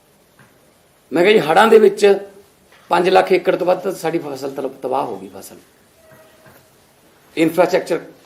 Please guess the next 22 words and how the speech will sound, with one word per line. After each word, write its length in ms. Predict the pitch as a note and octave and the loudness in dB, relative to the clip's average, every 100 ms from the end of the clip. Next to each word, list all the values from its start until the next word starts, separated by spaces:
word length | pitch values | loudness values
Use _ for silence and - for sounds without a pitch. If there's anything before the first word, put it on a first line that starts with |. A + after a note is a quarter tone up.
| _ _ A2 | _ _ -8
ਬਿਜਲੀ 280 | C#3+ E3 F3 | -4 -2 -2
ਬੋਰਡ 280 | D#3+ D#3+ D3 - - - - | -2 -4 -8 -16 -20 -18 -14
ਦੇ 60 | |
ਖੰਭੇ 360 | D3 D#3 E3+ F3+ | -8 -6 -2 -2
ਟੁੱਟ 240 | E3+ D#3+ | -2 -4
ਗਏ, 160 | D#3 D#3+ | -2 -2
ਗ੍ਰਿਡ 380 | D3 D3 D3 D#3+ C#3 - - _ - | -2 -4 0 0 0 -6 -20 _ -4
ਡੁੱਬ 280 | D#3 D3 | -4 -2
ਗਏ, 120 | D#3+ E3 | -2 0
ਲੋਕਾਂ 300 | D#3+ E3 D#3+ | 0 -2 -4
ਦੇ 80 | |
ਘਰ 200 | E3 F3+ | 0 -2
ਡੁੱਬ 280 | C#3+ D#3+ - | 0 -4 -2
ਗਏ, 220 | D3 D#3 - - - - _ _ - | -2 -2 -4 -20 -20 -20 _ _ -12
ਮੌਤਾਂ 380 | C3+ D#3+ D#3+ F3+ | -4 -4 0 0
ਵੀ 100 | F3 | 2
ਹੋ 120 | D#3 | 2
ਗਈਆਂ 140 | D3+ D#3+ | 0 -2
ਸ-, 120 | D#3+ - - | -4 -14 -10
ਸੱਤਰ 280 | C#3 - C#3+ | -10 -6 -6
ਦੇ 80 | D3 | -4
ਨੇੜੇ 260 | D3 D3 | -4 -4